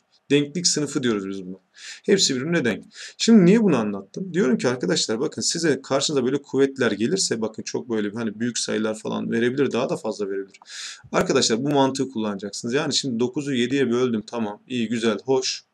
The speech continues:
E ama bu beş ne olacak? Böyle tek tek bakacak mıyım? Yani beş üzeri bir, beş üzeri iki. Gerek yok. Şöyle beşten yedi çıkartın. Bak geri, geri gidin.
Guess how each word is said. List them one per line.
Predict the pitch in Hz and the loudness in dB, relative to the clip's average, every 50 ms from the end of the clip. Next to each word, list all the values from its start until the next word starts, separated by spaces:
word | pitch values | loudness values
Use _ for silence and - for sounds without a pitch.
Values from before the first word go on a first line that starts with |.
| _ _ _ _ _ _ | _ _ _ _ _ _
E | 127 123 | -6 -4
ama | 120 123 135 139 139 135 | -2 0 0 0 0 -2
bu | 131 127 | 0 2
beş | 143 156 151 - - | 2 2 2 0 0
ne | 120 | 0
olacak? | 110 107 101 - 156 156 - - | -2 -2 -2 -4 -8 -8 -4 -2
Böyle | 120 113 - | -2 -2 -2
tek | - 135 - | -6 -4 -4
tek | 143 143 139 | -6 -2 -2
bakacak | 139 139 165 170 214 214 220 - | -2 -2 0 0 0 0 0 -2
mıyım? | 110 98 90 - _ _ _ _ - - - _ - | -6 -10 -10 -12 _ _ _ _ -20 -20 -20 _ -4
Yani | 117 117 117 | -2 2 4
beş | 139 135 135 | 4 4 4
üzeri | 135 135 123 120 | 4 2 2 2
bir, | 123 120 123 | 0 0 0
beş | 127 117 | 0 0
üzeri | - 120 117 104 | 0 -2 -2 -2
iki. | 113 110 107 | -2 -2 0
Gerek | 113 131 131 147 143 143 - - | 2 4 4 4 2 0 0 2
yok. | 135 120 - - - _ _ - - - - - - | 2 2 2 -2 -8 _ _ -20 -18 -16 -16 -16 -12
Şöyle | - - 170 156 127 107 98 113 | -4 0 2 4 4 2 4 4
beşten | 131 139 135 - - 160 160 165 | 4 4 4 2 0 0 -2 -2
yedi | 156 151 151 180 175 | -2 -2 0 0 0
çıkartın. | - - - - 113 107 - - - 160 160 | 0 -2 0 0 0 0 0 -4 -8 -6 -2
Bak | 127 110 107 - - - | -2 -2 -2 -4 -8 0
geri, | 127 135 131 135 - - | 0 0 0 0 0 2
geri | 135 135 143 139 | 4 4 4 4
gidin. | 139 107 110 117 113 - | 2 -2 -2 -4 -6 -8